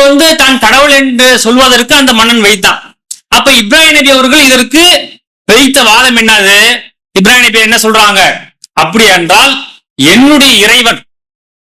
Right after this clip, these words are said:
சூரியன் என்ன பண்றான், கிழக்கை உதிக்க செய்கின்றான், நீ என்ன பண்ணு, கடவுள் சொல்றீங்களப்பா, நீ வந்து அதே சூரியனை என்ன பண்ணு, நீ வந்து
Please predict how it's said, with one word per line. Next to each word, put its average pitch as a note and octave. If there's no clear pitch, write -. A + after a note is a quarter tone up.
சூரியன் D4
என்ன B3+
பண்றான், G#3+
கிழக்கை D4+
உதிக்க C#4
செய்கின்றான், G#3
நீ F3
என்ன B3
பண்ணு, A3
கடவுள் A3
சொல்றீங்களப்பா, F#3+
நீ G3
வந்து A3
அதே A#3+
சூரியனை C4+
என்ன C4
பண்ணு, G#3+
நீ B3
வந்து C#4